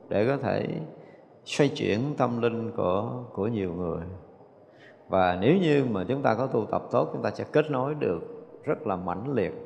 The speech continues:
Chúng ta dùng cái từ là kết nối mãnh liệt hơn trước rất là nhiều. Sẽ được sự nâng đỡ, sẽ được sự trợ giúp này nọ, nọ kia về mặt tâm linh rất là lớn nếu chúng ta đi đúng con đường. Thành ra là các vị, ờ,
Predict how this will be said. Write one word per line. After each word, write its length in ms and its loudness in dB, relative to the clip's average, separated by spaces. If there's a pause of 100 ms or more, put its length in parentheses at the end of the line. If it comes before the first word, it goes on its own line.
(320)
Chúng 120 -4
ta 80 2
dùng 240 2
cái 120 -2
từ 160 2
là 80 0
kết 200 0
nối 140 0
mãnh 220 0
liệt 200 0
hơn 160 -2
trước 260 -2
rất 120 -2
là 120 -2
nhiều. 280 -2 (480)
Sẽ 160 0
được 200 2
sự 240 -4
nâng 300 0
đỡ, 300 4
sẽ 120 0
được 220 0
sự 220 -6 (100)
trợ 380 2
giúp 320 0
này 100 0
nọ, 140 -2
nọ 200 -2
kia 80 0
về 120 -4
mặt 220 -8
tâm 160 -4
linh 180 -2
rất 180 0
là 80 0
lớn 400 -4
nếu 80 0
chúng 180 -4
ta 80 2
đi 140 -2
đúng 220 -4
con 160 -4
đường. 320 -4 (1300)
Thành 100 -2
ra 120 6
là 360 4 (560)
các 180 4
vị, 320 4
ờ, 300 6